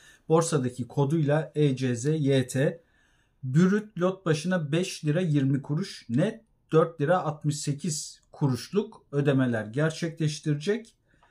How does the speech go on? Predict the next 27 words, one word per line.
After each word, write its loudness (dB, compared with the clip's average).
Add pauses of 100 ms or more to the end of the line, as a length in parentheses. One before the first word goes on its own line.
(420)
Nakit 0
kar 2
payı 0
hak -2
kullanım -2
tarihi 2
olarak -2
beş 2
Haziran, -2 (380)
ödeme 2
tarihi 2
olarak -2
yedi 2
Haziran -2
belirlendi. 2 (540)
Bu 2
videoyu 2
çektiğim 0
esnada 0 (160)
bir 4
lot 2 (180)
Eczacıbaşı 0
Yatırım 0
Holding -2
Ortaklığı -4
A 0
Ş -2